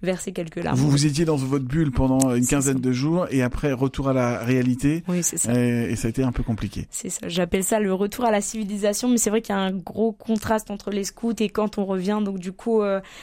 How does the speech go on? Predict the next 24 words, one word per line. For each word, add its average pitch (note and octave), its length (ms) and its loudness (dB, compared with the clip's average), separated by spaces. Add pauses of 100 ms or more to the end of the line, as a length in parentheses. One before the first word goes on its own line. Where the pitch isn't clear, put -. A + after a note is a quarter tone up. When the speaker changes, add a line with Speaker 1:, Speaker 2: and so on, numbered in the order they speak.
(120)
Speaker 1:
ça - 120 0
a G#3 40 4
été G3 120 -2
un G3+ 100 2
peu G3+ 140 -2
dur, F3 220 0
oui. E3 100 -8 (600)
Speaker 2:
Allez, B2 320 0
une C#3+ 120 4
autre E3+ 220 2
question, E3 480 -2
Camille D3+ 420 2
Riflet, C3 600 0 (180)
que B2+ 60 -6
je A#2+ 80 -6
vous A#2+ 80 -4
propose A#2+ 360 -2
de A#2 100 -4
tirer A#2 340 -2
dans A2 100 0
notre G#2 380 -2
boîte C3+ 220 0
à A#2 60 -2
questions. D#3+ 600 -2